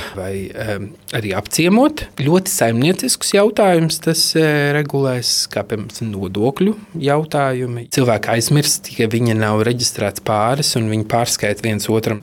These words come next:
lielāku naudas summu. Vairāk kā tūkstoš četrsimt divdesmit pieci eiro gadā, ja viņi savam partnerim pārskaita, ja, tad tas viss apliekās arī iedzīvotāju ienākumu nodokli. Bet šis partnerattiecību regulējums tā kā ir atrisinājis šos jautājumus. Bet ir vesela virkne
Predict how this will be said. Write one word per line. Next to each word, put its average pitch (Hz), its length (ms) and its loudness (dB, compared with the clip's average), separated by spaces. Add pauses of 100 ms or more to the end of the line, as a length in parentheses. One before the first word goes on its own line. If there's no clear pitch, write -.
lielāku 107 460 0
naudas 110 340 0
summu. 160 300 4 (300)
Vairāk 120 300 0
kā 110 100 0
tūkstoš 123 400 2
četrsimt - 960 -2
divdesmit 113 480 -4
pieci 113 300 0
eiro 101 200 0
gadā, 120 640 0 (300)
ja 117 160 -2
viņi 117 180 -2
savam 107 440 -2 (500)
partnerim 117 480 0
pārskaita, 113 800 -2
ja, 110 100 0
tad - 220 -6
tas - 260 -6
viss 113 160 -2
apliekās 101 560 -2
arī 113 140 0
iedzīvotāju 139 500 2
ienākumu 95 380 -4
nodokli. - 480 -10 (100)
Bet 110 300 -4 (100)
šis - 240 -2
partnerattiecību 107 880 -4
regulējums 117 560 0
tā - 160 -8
kā 95 160 -4
ir 101 80 0
atrisinājis 101 720 -4
šos - 240 -8
jautājumus. 98 640 -4
Bet 117 240 -2
ir 139 80 4
vesela 120 320 0
virkne 107 460 -4